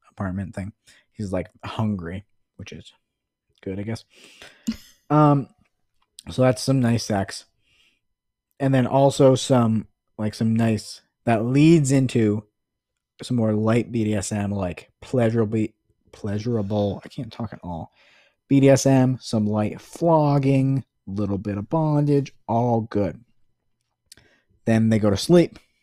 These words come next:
which he doesn't sleep with any other girl ever before except for Anna.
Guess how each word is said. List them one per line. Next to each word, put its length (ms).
which 160
he 60
doesn't 220
sleep 300
with 100
any 220
other 160
girl 500
ever 160
before 380
except 280
for 140
Anna. 240